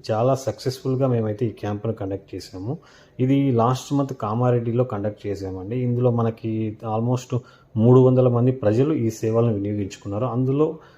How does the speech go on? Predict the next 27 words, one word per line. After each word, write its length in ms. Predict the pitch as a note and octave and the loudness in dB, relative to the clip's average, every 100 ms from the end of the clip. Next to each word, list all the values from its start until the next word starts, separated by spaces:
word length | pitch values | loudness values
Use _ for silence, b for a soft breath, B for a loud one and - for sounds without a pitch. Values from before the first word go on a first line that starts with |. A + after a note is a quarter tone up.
| B - | B -4
ఇరవై 380 | A#2 C3 C#3 D3+ | 2 4 6 6
నుంచి 300 | C#3+ C3+ D3+ | 6 2 2
ముప్పై 420 | A#2+ A2+ - C3 | 2 2 4 4
మంది 300 | B2 C3+ D3+ D3+ - _ _ _ _ _ - | 4 4 4 2 -4 _ _ _ _ _ -4
ప్రజలకు 400 | A#2+ A#2+ B2+ B2+ | 0 2 2 0
వచ్చి, 320 | A#2+ - D3 | -2 -2 -2
వాళ్ళలో 420 | D#3+ A#2+ A#2+ A#2+ A#2+ | 2 4 4 4 2
క్యాన్సర్ 480 | - A2+ B2 B2 | 0 -2 0 0
రాకముందే 640 | G#2 G#2+ - C3 B2+ B2+ D3+ E3 b b b - | 2 0 2 0 2 2 2 0 b b b -4
క్యాన్సర్ 340 | A2 B2 C3 | -2 0 0
ఉందని 280 | B2 A#2 A2+ | 2 2 0
చెప్పి 160 | A2 | 0
మేము 180 | A#2+ A#2 | 0 0
పసిగట్టి, 460 | A2 F#2+ A#2 A#2 C3+ | 0 -2 0 0 2
వాళ్ళకి 260 | A#2+ A2+ | 2 2
తొందరగా 380 | - G#2 A#2 B2 | -2 0 2 2
ట్రీట్మెంట్ 500 | B2+ A2 G#2 A#2 A2+ | 0 -4 -2 -2 -2
చేయడం 240 | G#2 A#2+ G#2+ | -2 -2 -2
జరిగింది. 420 | F2+ F2 F2 F2+ - b b b | -4 -8 -10 -10 -14 b b b
మీకు 280 | A2+ D3 C#3+ | 4 4 4
కూడా 340 | C#3 C3+ C3+ | -2 2 4
మీ 200 | C3 A#2+ | 4 4
విలేజ్లో 400 | A#2+ A#2+ B2 B2+ | 4 6 4 4
కూడా 220 | B2+ A#2+ A#2 | 2 2 2
ఇలాంటి 400 | A2 A#2+ C3 - | 2 2 2 0
క్యాన్సర్ 400 | A#2 A2 - A2+ | -2 -2 -4 -6
క్యాంప్ 500 | - A2 G#2+ - | -4 -4 -4 -10